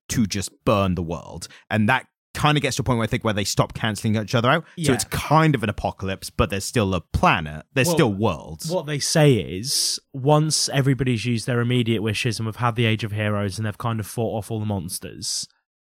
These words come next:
Speaker 2: then we get the planners.
Speaker 1: Mm.
Speaker 2: And the, the thing with the planners is they, we meet one of them in particular,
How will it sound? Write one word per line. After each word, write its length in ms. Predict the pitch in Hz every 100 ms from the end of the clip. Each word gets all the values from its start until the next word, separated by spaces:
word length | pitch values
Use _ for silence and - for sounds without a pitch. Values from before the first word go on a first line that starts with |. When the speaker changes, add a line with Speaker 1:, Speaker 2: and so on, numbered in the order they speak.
| _ _
Speaker 2:
then 120 | 123
we 100 | 120
get 160 | 104 -
the 60 |
planners. 760 | - - 101 82 53 - - - _ _ 113
Speaker 1:
Mm. 220 | 110 90
Speaker 2:
And 280 | 127 127 117 - _ _ _ 139
the, 100 | 139
the 240 | 120 139
thing 240 | - 160
with 100 | 160 135
the 60 |
planners 480 | - 151 147 131 98
is 560 | 95 78 60 - - -
they, 880 | - 104 113 110 107 107 104 101 92 - _ _ _ _ _ _ _
we 160 | 131 131
meet 240 | 139 139
one 220 | 131 131 123
of 100 | 107
them 160 | 110
in 120 | 107
particular, 680 | 104 - 135 - 117 78 50